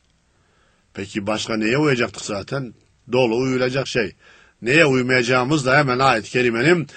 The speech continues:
devamında bildiriliyor. "Ve lâ tettebi'û min dûnihi evliyâ." Ondan başka lider ve önderlerin ardında gitmeyin.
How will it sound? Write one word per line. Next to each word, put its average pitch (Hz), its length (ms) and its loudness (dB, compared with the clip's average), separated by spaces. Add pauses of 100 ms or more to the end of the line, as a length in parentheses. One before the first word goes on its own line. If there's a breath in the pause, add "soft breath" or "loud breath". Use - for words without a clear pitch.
(240 loud breath)
devamında 131 680 4
bildiriliyor. 139 500 2 (320 loud breath)
"Ve 113 60 -2
lâ 156 220 8
tettebi'û 160 840 4
min 147 260 2
dûnihi 165 500 6
evliyâ." 117 840 4 (1700 loud breath)
Ondan 143 520 4
başka 139 560 6 (300 loud breath)
lider 139 480 4
ve 135 120 4
önderlerin 143 720 2
ardında 135 640 2
gitmeyin. 120 600 0